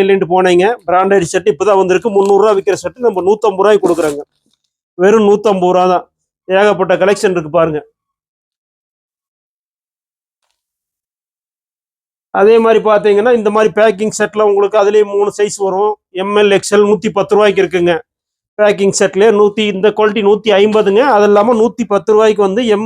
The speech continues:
எல், எக்ஸ் எல் அந்த மாதிரி மூணு சைஸ் வந்துருங்க. அதுமே உங்களுக்கு எல்லாமே இந்த டிச்சிங் போட்டது தான், ட்ரிபிள் டிச்சிங் போட்டது தான். நூத்தி பத்து ரூபாங்க. டை எல்லாம் ஃபர்ஸ்ட் கிளாஸா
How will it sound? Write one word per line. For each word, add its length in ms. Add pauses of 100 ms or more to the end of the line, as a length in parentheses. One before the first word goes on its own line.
எல், 180
எக்ஸ் 200
எல் 140
அந்த 160
மாதிரி 220
மூணு 220
சைஸ் 240
வந்துருங்க. 340 (800)
அதுமே 380
உங்களுக்கு 300
எல்லாமே 300
இந்த 160
டிச்சிங் 300
போட்டது 280
தான், 120 (1900)
ட்ரிபிள் 320
டிச்சிங் 320
போட்டது 260
தான். 100 (100)
நூத்தி 300
பத்து 220
ரூபாங்க. 260 (2250)
டை 140 (120)
எல்லாம் 200
ஃபர்ஸ்ட் 240
கிளாஸா 300